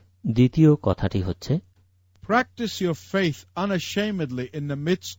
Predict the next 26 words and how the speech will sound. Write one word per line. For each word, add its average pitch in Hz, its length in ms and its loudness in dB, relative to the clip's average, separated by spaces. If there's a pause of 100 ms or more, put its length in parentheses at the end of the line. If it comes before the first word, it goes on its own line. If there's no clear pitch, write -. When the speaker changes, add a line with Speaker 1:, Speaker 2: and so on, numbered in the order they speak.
(120)
Speaker 2:
of 151 160 -6
a 127 160 -2
hostile 160 460 -4
culture. 113 340 -12 (500)
Speaker 1:
একটি 123 460 6 (200)
বৈরী 120 500 6 (200)
বা 98 280 2 (140)
শত্রুপক্ষীয় 117 1000 0
সমাজের 101 440 -4
মধ্যে 104 420 -2
বসবাস 101 500 -4
করলেও 113 500 4 (320)
আপনি 107 320 0
আপনার 104 260 -2
ঈমানকে 98 640 -4 (240)
অনুশীলন 104 540 0
করুন। 87 380 -4 (520)
Speaker 2:
In 170 120 -4
the 165 220 -2
midst - 300 -4 (180)
of 180 180 -4
the 156 120 0 (120)
blazing 226 420 0
fires, 120 640 -4 (300)
you 180 220 0
are 165 180 -4